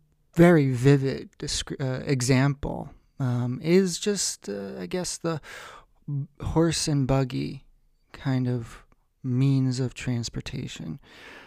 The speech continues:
Um, and when the car was invented, uh,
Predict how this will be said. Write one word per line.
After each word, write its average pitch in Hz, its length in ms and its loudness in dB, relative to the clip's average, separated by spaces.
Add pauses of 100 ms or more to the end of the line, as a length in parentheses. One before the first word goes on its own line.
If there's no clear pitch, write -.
(140)
Um, 147 520 -12
and 127 300 -6 (220)
when 131 340 4
the 131 100 0
car 131 520 -4
was 139 240 0
invented, 120 800 0 (880)
uh, 143 460 0